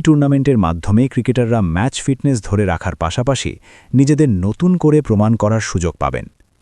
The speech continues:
বিশেষ করে তরুণ ক্রিকেটারদের জন্য এটি হতে পারে জাতীয় দলে ফেরার কিংবা জায়গা পাকা করার বড় মঞ্চ। পাঁচই ফেব্রুয়ারি শুরু হয়ে নয়ই ফেব্রুয়ারি ফাইনালের মাধ্যমে শেষ হবে এই টুর্নামেন্ট। প্রতিটি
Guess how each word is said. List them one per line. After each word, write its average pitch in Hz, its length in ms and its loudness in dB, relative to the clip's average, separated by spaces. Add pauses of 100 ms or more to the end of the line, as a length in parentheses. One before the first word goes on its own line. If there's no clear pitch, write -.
(240)
বিশেষ 80 300 -2 (100)
করে 78 160 0 (180)
তরুণ 151 260 4 (100)
ক্রিকেটারদের 139 580 0
জন্য 110 220 2 (480)
এটি 117 200 0
হতে 135 220 0
পারে 131 140 2 (160)
জাতীয় 95 380 0
দলে 123 160 4 (100)
ফেরার 95 340 -2 (280)
কিংবা 143 260 4 (160)
জায়গা 123 280 2 (120)
পাকা 98 240 0 (100)
করার 76 240 -2 (180)
বড় 98 180 4
মঞ্চ। 64 340 -2 (920)
পাঁচই 113 400 2
ফেব্রুয়ারি 95 400 0 (100)
শুরু 113 260 2
হয়ে 73 180 -2 (340)
নয়ই 110 460 2
ফেব্রুয়ারি 123 420 4 (120)
ফাইনালের 113 500 4
মাধ্যমে 90 380 0 (120)
শেষ 135 180 0 (100)
হবে 76 160 -2 (240)
এই 95 120 2
টুর্নামেন্ট। 62 460 -8 (760)
প্রতিটি 160 340 2